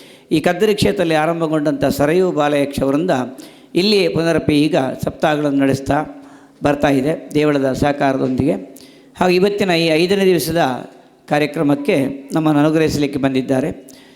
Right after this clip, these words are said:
ಶ್ರೀ ಕಮಲಾದೇವಿ ಪ್ರಸಾದ ಆಸರಣ್ಣರು. ನಮ್ಮ ಸರಯುವಿನ ಮೇಲೆ ವಿಶೇಷವಾದ ಒಂದು ಆಸ್ಥೆಯನ್ನು ಇರಿಸಿಕೊಂಡು ಪ್ರತಿ ವರ್ಷವೂ ಕೂಡ ನಮ್ಮ ಕರೆಯನ್ನು ಮನ್ನಿಸಿ ಬರ್ತಾರೆ. ಅದು ಕೂಡ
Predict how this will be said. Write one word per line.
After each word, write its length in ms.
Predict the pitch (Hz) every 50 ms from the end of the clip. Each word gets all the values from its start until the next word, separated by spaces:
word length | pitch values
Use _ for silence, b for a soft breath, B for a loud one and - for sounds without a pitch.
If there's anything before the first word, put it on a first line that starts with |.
| B B -
ಶ್ರೀ 500 | - 170 151 147 143 143 - - - B B B B B B B B B B B -
ಕಮಲಾದೇವಿ 580 | 175 165 185 190 190 190 165 175 175 175 170
ಪ್ರಸಾದ 400 | 165 170 160 147 - 156 151 147
ಆಸರಣ್ಣರು. 840 | 156 - - - 139 135 - 143 127 123 123 123 - - - - - - - - _ _ - 165
ನಮ್ಮ 140 | 165 170
ಸರಯುವಿನ 460 | 156 - 175 170 175 180 180 175 170 165
ಮೇಲೆ 300 | 165 180 202 202 147 135
ವಿಶೇಷವಾದ 640 | 139 135 - 208 220 208 - - 196 185 180 165
ಒಂದು 180 | 175 165 156 151
ಆಸ್ಥೆಯನ್ನು 460 | 143 143 - - 180 165 156 147 147
ಇರಿಸಿಕೊಂಡು 580 | 143 131 135 143 - - 156 185 196 175 127 120 - B B B B B B B B B -
ಪ್ರತಿ 280 | - 208 208 262 240
ವರ್ಷವೂ 380 | 214 196 170 - - 175 160 143
ಕೂಡ 220 | - 143 131 120 123 - - - 151
ನಮ್ಮ 160 | 151 151 147
ಕರೆಯನ್ನು 440 | 135 156 160 160 160 160 156 151 143
ಮನ್ನಿಸಿ 560 | 143 147 147 151 135 - - 151 127 135 -
ಬರ್ತಾರೆ. 460 | - - 135 135 135 - 143 131 127
ಅದು 120 | 135 156
ಕೂಡ 160 | 165 180 180